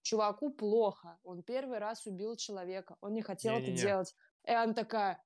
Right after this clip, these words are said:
Speaker 1: «Ну че, тебе понравилось?»
Speaker 2: В воспитательных
Speaker 1: Бля,
Speaker 2: целях.
Speaker 1: серьезно?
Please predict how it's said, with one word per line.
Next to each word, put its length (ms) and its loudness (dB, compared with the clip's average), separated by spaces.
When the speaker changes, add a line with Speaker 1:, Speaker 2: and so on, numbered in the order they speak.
Speaker 1:
«Ну 100 -2
че, 320 0
тебе 160 -12
понравилось?» 840 -4
Speaker 2:
В 60 -12
воспитательных 760 -2
Speaker 1:
Бля, 20 0
Speaker 2:
целях. 460 0
Speaker 1:
серьезно? 160 -6